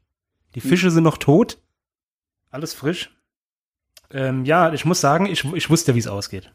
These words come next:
Speaker 1: Ich wa-, ich wusste, was passiert. Und diese, die Episode, diese berüchtigte Episode neun der dritten Staffel, ähm, ist auch gar nicht mal so aufbauend. Also das haben sie schon klug gemacht. Die ist, die ist fröhlich. Das ist eine harmonische Folge.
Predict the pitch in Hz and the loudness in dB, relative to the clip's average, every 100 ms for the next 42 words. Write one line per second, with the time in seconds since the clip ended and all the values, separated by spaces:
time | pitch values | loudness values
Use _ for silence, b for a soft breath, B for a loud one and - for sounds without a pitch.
0 | _ - 131 165 143 165 - 151 147 127 | _ -8 -2 0 2 0 2 2 2 0
1 | 127 160 - - _ _ _ _ _ - | 0 0 -2 -8 _ _ _ _ _ -2
2 | 147 147 135 135 131 139 127 139 120 139 | 0 0 2 4 4 2 0 0 2 4
3 | 143 127 113 120 135 - 131 - 120 113 | 4 2 0 2 2 2 0 -2 -4 -2
4 | 120 110 120 113 110 139 135 - 123 - | -2 0 0 0 0 2 0 0 -4 -2
5 | 123 147 139 b b b b b 127 127 | 0 0 -2 b b b b b 2 2
6 | 123 120 113 110 _ _ _ _ _ _ | 2 0 -4 -8 _ _ _ _ _ _
7 | 127 147 120 - 131 139 143 135 135 135 | -8 -6 -4 -2 0 0 0 0 0 2
8 | 143 - 117 104 101 - - 135 120 120 | 0 0 -4 -4 -6 -14 -8 -4 -4 -4
9 | - - 139 156 147 - 160 147 151 185 | -6 -2 0 2 2 2 2 4 2 2
10 | - B B - 139 - - 98 - - | -4 B B 0 0 0 -4 -8 -8 -6
11 | 120 143 - 233 165 117 - 131 143 117 | -8 -6 0 2 4 0 -4 -4 -4 0
12 | 135 165 190 185 170 165 - 139 127 113 | 2 4 4 2 0 0 2 2 4 -2